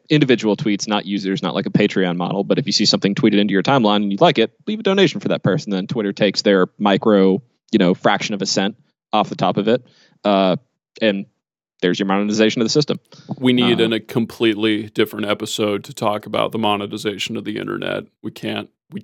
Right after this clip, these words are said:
Speaker 2: we can't go down that
Speaker 1: We can't
Speaker 2: road
Speaker 1: get into
Speaker 2: right
Speaker 1: that.
Speaker 2: now.
Speaker 1: Okay, let's not, let's not
Speaker 2: That's
Speaker 1: go down
Speaker 2: too
Speaker 1: that
Speaker 2: much.
Speaker 1: road,
Speaker 2: There's
Speaker 1: but
Speaker 2: too much
Speaker 1: that's my, that's
Speaker 2: to
Speaker 1: my
Speaker 2: wade through there.
Speaker 1: ideal, that's my ideal Twitter is no one sees how many tweets or favorites a tweet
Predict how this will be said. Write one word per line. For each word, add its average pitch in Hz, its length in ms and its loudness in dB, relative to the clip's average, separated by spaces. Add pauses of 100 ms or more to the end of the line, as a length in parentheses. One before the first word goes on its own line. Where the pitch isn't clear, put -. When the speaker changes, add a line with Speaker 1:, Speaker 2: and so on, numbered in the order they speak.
Speaker 2:
we 127 140 0
can't 117 320 0
go 113 140 2
down 104 220 -2
that 104 40 0
Speaker 1:
We 101 80 4
can't - 140 4
Speaker 2:
road 104 40 0
Speaker 1:
get 117 120 4
into 104 120 2
Speaker 2:
right 110 80 -6
Speaker 1:
that. - 120 2
Speaker 2:
now. 104 60 2
Speaker 1:
Okay, 107 100 0
let's 110 180 -4
not, 135 180 -2
let's 151 140 0
not 127 140 6
Speaker 2:
That's - 20 -2
Speaker 1:
go - 60 4
down 131 100 4
Speaker 2:
too 135 80 4
Speaker 1:
that 117 80 4
Speaker 2:
much. 107 80 -4
Speaker 1:
road, 110 280 -2
Speaker 2:
There's 113 200 0
Speaker 1:
but - 80 0
Speaker 2:
too 147 200 4
much 127 200 4
Speaker 1:
that's 160 220 0
my, 156 280 2
that's 175 220 4
Speaker 2:
to 208 60 6
Speaker 1:
my 180 200 6
Speaker 2:
wade 147 140 2
through 113 80 0
there. 107 100 -4
Speaker 1:
ideal, 139 300 2
that's 143 240 0
my 165 220 0
ideal 131 400 0
Twitter 117 400 0
is 107 260 -2
no 117 180 4
one 139 180 2
sees 123 380 -2
how 123 140 0
many 120 180 0
tweets 120 280 -2
or 113 40 -4
favorites 104 520 0
a 113 40 -2
tweet 104 320 -2